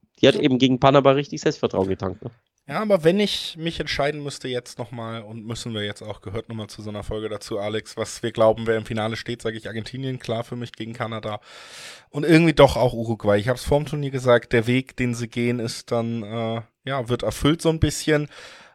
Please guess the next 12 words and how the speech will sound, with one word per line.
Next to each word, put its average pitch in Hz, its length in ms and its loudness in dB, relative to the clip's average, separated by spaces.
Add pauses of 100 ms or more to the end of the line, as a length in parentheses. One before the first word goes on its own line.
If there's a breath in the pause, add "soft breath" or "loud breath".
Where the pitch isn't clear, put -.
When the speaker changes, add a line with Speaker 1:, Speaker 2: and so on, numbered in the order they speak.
Speaker 2:
Hab, - 140 -10 (360)
halte 139 320 0
viel 143 200 -4
von 131 180 -2
der 127 80 4
Entwicklung, 127 480 -2
halte 123 220 -4
viel - 180 -8
vom 120 180 -2
Trainer 131 420 0
und, 131 360 -6 (140)
ähm, 120 400 -8